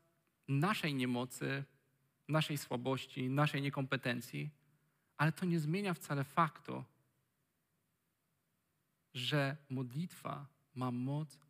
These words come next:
do zmiany. Modlitwa ma moc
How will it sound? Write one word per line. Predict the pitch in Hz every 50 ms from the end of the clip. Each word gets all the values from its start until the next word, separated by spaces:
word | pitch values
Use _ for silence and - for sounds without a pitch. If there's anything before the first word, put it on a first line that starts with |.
| _ _ _ _ -
do | - 131
zmiany. | 120 123 117 117 113 104 101 107 - 143 123 - _ _ _ _ _ _ _ _ _ _ _ _ _ _ _ _ _ _ _ _ _ _ _ _ _ _ _ -
Modlitwa | 131 131 127 123 123 135 160 175 - - - 170 160 156 156 160 - _ -
ma | 135 127
moc | 131 131 131 127 123 123 - -